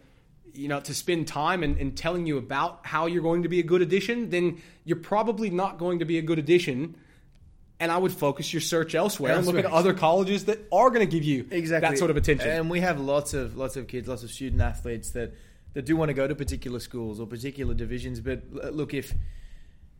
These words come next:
Speaker 2: unfortunately, it's not your choice at the end of the day. It's always up to the, the coaching staff, uh, of that, parti-, e-, especially if you're going over as an athlete, obviously. Uh, general student, as Matt said, is a little bit different, but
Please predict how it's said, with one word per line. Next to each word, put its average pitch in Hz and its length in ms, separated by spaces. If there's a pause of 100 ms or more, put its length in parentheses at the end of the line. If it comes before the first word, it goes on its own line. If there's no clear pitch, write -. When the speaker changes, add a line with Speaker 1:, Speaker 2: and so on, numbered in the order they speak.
(140)
Speaker 2:
unfortunately, 165 540
it's 147 140
not 151 120
your 131 120
choice 117 300
at 120 60
the 123 100
end 120 120
of 110 60
the 110 60
day. 110 140
It's 104 160
always 135 320
up 123 140
to - 100
the, 117 120
the 110 100
coaching 123 420
staff, 113 600 (180)
uh, 110 220
of 110 140
that, 117 140
parti-, 120 200
e-, 123 180
especially 123 340
if - 60
you're 110 120
going 107 120
over 101 160
as 95 100
an 101 80
athlete, 101 320
obviously. 101 460 (400)
Uh, 113 120
general 120 300
student, 110 320
as 110 120
Matt 104 180
said, 104 160
is 104 80
a 101 40
little 104 180
bit 101 100
different, 107 320
but 120 200